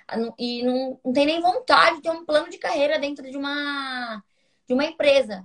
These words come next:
porque tanto faz, sabe? Tanto faz, você quer só ter seu dinheirinho e ir embora, e isso não te preenche, né? E eu lembro muito isso, que o meu sentimento, na verdade, era que,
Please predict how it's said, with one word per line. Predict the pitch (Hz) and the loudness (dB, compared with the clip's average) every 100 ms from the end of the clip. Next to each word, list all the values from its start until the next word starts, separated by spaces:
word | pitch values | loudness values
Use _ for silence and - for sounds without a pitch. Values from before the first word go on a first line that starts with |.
| - | -16
porque | - 240 285 - _ _ _ _ _ _ _ - | -12 -6 -6 -8 _ _ _ _ _ _ _ -8
tanto | 196 - | -8 -8
faz, | - 302 277 269 | -4 0 0 -2
sabe? | - 220 196 185 _ _ _ | -4 -4 -4 -10 _ _ _
Tanto | - 254 262 | -8 -8 -8
faz, | 277 277 247 262 294 - | -4 2 4 2 -2 -4
você | 320 | -10
quer | - 285 320 | -6 -4 -4
só | 330 285 277 294 - _ _ - | -6 -2 -2 -2 -8 _ _ -10
ter | 254 | -6
seu | 285 | -4
dinheirinho | 254 285 285 294 359 370 | -4 -4 -4 -6 -8 -8
e | 349 | -8
ir | 339 | -2
embora, | 302 285 311 339 339 | 0 2 0 -2 -4
e | 339 - _ 254 269 | -6 -16 _ -10 -10
isso | 285 330 | -10 -14
não | 330 | -12
te | - | -8
preenche, | - 339 320 269 254 214 | 0 0 0 -2 -4 -6
né? | 185 196 _ _ - | -6 -8 _ _ -12
E | - | 2
eu | 240 | 4
lembro | 262 254 269 277 254 - | 6 4 2 -2 -6 -10
muito | 247 285 466 | -8 -6 -6
isso, | 294 254 254 | -8 -8 -12
que | - 254 240 233 226 208 - _ _ - | -8 -4 -4 -4 -8 -10 -16 _ _ -2
o | 240 | 2
meu | 247 285 | 6 4
sentimento, | - 330 277 254 269 370 - 226 | 2 -12 -10 -8 -8 -10 -12 -10
na | 220 | -8
verdade, | 220 233 220 226 294 262 | -6 -4 -2 -2 -4 2
era | 247 254 | 2 2
que, | 254 254 226 196 | -8 -12 -10 -12